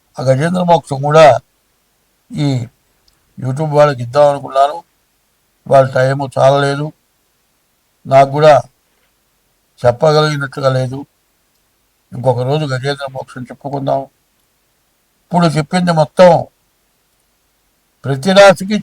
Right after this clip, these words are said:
చివర్లో వేయండి. ఇది తప్పనిసరిగా వేయాలి. ప్రతి వాళ్ళు అవలంబించాలి. భర్తని భార్య, భార్యను భర్త,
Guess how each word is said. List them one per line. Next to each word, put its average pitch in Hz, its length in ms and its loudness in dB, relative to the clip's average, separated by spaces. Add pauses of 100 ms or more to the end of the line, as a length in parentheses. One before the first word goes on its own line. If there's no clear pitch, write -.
చివర్లో 196 440 0
వేయండి. 120 340 -8 (2000)
ఇది 165 160 -2 (180)
తప్పనిసరిగా 165 680 0
వేయాలి. 117 320 -6 (1000)
ప్రతి 135 280 -4
వాళ్ళు 214 360 4
అవలంబించాలి. 190 720 4 (1040)
భర్తని 160 440 4
భార్య, 175 340 6 (140)
భార్యను 156 380 2
భర్త, 131 240 -2